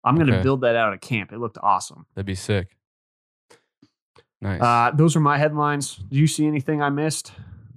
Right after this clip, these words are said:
Speaker 2: No, dude. I, I mean, I've been in a hole for the last two weeks, and I haven't really, I've, I,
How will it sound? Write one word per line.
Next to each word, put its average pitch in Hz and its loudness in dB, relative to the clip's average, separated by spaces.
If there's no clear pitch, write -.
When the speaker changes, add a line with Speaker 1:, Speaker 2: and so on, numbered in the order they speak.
Speaker 2:
No, 101 2
dude. 98 0
I, 98 0
I 104 -6
mean, 98 -4
I've 98 -4
been 101 -4
in 110 0
a 95 2
hole 95 0
for 92 -6
the 92 -2
last 92 -6
two 95 -2
weeks, - -10
and 107 -10
I 98 -4
haven't 95 -4
really, 92 -2
I've, 117 -2
I, 73 -4